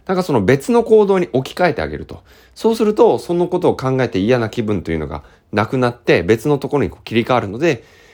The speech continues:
えー、考えなくていいよという対処法じゃない、まあ、違うアクションを取れるということですね。はい。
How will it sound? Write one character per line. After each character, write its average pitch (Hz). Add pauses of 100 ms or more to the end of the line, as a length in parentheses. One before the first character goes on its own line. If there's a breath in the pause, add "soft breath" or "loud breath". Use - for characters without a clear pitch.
(140 soft breath)
え -
ー、 -
考 120
え 123
な 127
く -
て -
い 135
い -
よ 160
と 117
い 76
う 78
対 110
処 104
法 87
じ 80
ゃ -
な 175
い、 -
ま 107
あ、 -
違 - (160)
う - (100)
ア 135
ク -
シ -
ョ 117
ン 135
を 139
取 95
れ 92
る 78
と -
い -
う -
こ -
と -
で -
す -
ね。 156 (540 soft breath)
は 120
い。 -